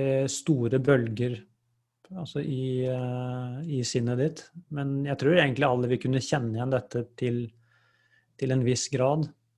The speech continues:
Og der igjen så er det jo egentlig det å kunne da ha noen konkrete verktøy så man kan, eh, så man kan nærme seg den type ting. For at det,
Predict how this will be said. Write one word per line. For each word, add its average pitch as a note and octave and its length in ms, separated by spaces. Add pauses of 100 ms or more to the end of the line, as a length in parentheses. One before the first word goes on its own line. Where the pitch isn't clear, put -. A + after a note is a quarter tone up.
(680)
Og D#3 140
der C#3 180
igjen D3+ 380
så G3+ 160
er B2 140
det G#3 80
jo A#3 80
egentlig E3+ 280
det D#3+ 160
å D#3+ 160
kunne E3 240
da D3+ 120 (1900)
ha A#2 160
noen C#3 160
konkrete D3+ 640
verktøy F#3+ 460 (800)
så - 160
man D3+ 160
kan, D#3+ 200 (180)
eh, D#3 800
så - 120
man D3 120
kan D#3 160
nærme A2+ 500
seg D3 260
den C#3+ 140
type D3 260
ting. A3 200 (420)
For D3+ 140
at D3 200
det, D3+ 440